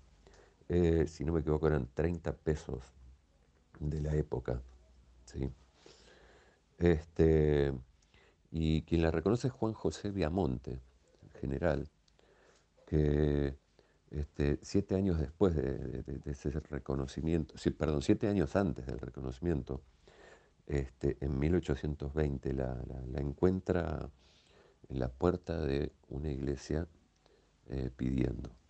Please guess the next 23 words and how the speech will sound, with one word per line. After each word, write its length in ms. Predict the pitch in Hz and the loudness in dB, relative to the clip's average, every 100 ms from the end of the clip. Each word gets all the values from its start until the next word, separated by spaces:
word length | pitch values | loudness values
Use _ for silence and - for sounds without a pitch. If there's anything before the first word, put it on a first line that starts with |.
| _ - _ - | _ -20 _ 0
Ahí 180 | 85 95 | 4 6
la 120 | 85 | 4
reconoce, 640 | 71 67 69 78 - 80 80 _ _ | 2 -2 -2 -2 -4 -8 -10 _ _
reconoce 480 | 67 62 67 71 69 | -18 -8 -6 -4 -8
quién 200 | - 69 | -6 -2
es, 200 | 73 - | -2 -4
y 80 | - | -6
de, 220 | 69 67 - | -2 -2 -2
de 140 | 76 | -2
ahí 120 | 69 | -2
en 80 | 78 | 0
más, 180 | 78 82 | 0 -2
siete 340 | - 98 82 | -2 -2 0
años 240 | 82 87 80 | 0 0 -2
luchando 420 | 71 - 82 82 | -4 -2 -2 -2
para 200 | 69 69 | -2 -6
que 300 | - 76 - _ - - - _ | -2 -2 -2 _ -20 -20 -20 _
se 140 | - 80 | -8 2
le 100 | 67 | 2
otorguen, 540 | 64 78 80 82 78 - - - _ _ - | 4 4 4 2 0 -8 -20 -20 _ _ -4
este, 280 | 78 71 71 | -2 0 0
una 180 | 78 78 | 2 0
pensión. 640 | 65 67 60 64 62 | 0 -4 -6 -8 -8